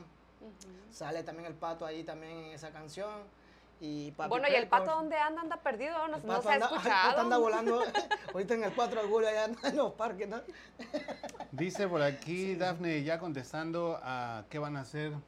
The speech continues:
Speaker 3: en ese cuatro de julio. Dice, "Vamos a ver los fuegos artificiales en Cedar Park.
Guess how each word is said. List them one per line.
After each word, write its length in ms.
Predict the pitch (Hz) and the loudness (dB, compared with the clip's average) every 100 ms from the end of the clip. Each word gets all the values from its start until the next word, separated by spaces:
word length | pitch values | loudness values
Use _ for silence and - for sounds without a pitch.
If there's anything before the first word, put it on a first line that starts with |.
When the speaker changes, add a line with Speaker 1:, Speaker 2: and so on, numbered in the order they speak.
| - | -14
Speaker 3:
en 280 | 120 120 117 | -12 -10 -8
ese 180 | 160 170 | -8 -6
cuatro 260 | 156 151 147 | -4 -2 -4
de 80 | 123 | -6
julio. 440 | 165 170 190 180 - - - - - - - - - - - - - | -4 -2 -2 -2 -8 -20 -20 -20 -20 -20 -20 -20 -20 -20 -20 -20 -12
Dice, 240 | 185 - 190 | -8 -2 2
"Vamos 300 | 226 254 202 | 2 2 0
a 80 | |
ver 140 | 180 208 | 2 2
los 180 | 208 - | 0 0
fuegos 280 | 202 208 170 | -2 0 -2
artificiales 800 | 139 143 135 127 170 180 190 - | -4 -6 -8 -4 -2 -2 -4 -6
en 120 | 131 | -8
Cedar 280 | 135 160 143 | -6 -4 -4
Park. 320 | - 135 123 | -4 -4 -4